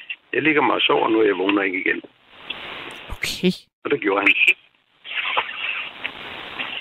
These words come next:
Speaker 1: Øhm, jeg tror, at den der dødsangst, den,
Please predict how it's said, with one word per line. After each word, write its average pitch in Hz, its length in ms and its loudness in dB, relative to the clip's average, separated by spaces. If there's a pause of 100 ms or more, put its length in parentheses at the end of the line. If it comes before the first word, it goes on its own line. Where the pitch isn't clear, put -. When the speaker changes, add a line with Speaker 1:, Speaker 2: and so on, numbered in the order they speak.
(460)
Speaker 1:
Øhm, 85 440 2 (1040)
jeg 98 180 4
tror, 131 220 4
at 87 200 4
den 143 140 4
der 123 240 4 (300)
dødsangst, 143 520 2 (220)
den, 123 180 2